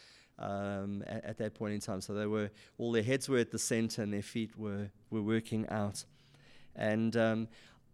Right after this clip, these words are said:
I'd never spotted before for a long time.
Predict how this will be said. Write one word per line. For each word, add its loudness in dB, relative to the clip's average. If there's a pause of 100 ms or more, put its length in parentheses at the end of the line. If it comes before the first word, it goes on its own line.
(380)
I'd 0
never 0
spotted 0
before 0
for -2
a 0
long 0
time. -4